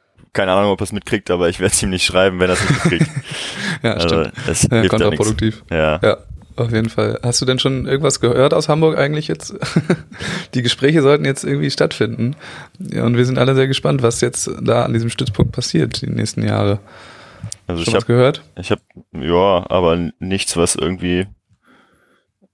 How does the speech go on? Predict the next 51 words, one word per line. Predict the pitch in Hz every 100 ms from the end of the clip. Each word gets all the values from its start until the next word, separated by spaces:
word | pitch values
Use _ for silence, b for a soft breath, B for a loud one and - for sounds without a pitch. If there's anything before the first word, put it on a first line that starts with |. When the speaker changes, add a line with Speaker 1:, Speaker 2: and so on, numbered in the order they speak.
| _ - -
Speaker 1:
spannende | - 92 92 90
Informationen | 82 90 - 90 82
wären. | 80 85 -
Also | 98 87 87 90
Speaker 2:
Ja, | 120
Speaker 1:
es |
Speaker 2:
leider | 120 113 110
Speaker 1:
ist | -
Speaker 2:
nicht, | 95
Speaker 1:
noch, | 95
Speaker 2:
ne? | 117 123 101
Speaker 1:
es | 92
ist |
noch | 95
nichts | 92 -
klar. | - 90 85 - - _ _
So, | - 80 87 -
<laughs> | - -
das | 101
ist | -
die | 110
einzige, | 110 104 101 95
einzige | 95 101 98
Information, | 101 95 90
die | 90
ich | 87
habe. | 87 85 87 B B B B B
Speaker 2:
Ja, | 117 110 -
es | - -
ist | -
noch | 123
nichts | 127 -
klar. | 131
Das, | 113 -
das | 120 113 - 120
war | 117
auch | 117
irgendwie | 117 117
letzte | 120 - 120
Woche | 120
noch | 110 107
so. | 110 117 - B B B B B
Es | - -
wurde | 110
jetzt | 110 -
mit | 113
allen | 120 110
geredet | 113 104 113 135 139
oder | 101 104
wird | 120 - - _ -
noch. | 123 127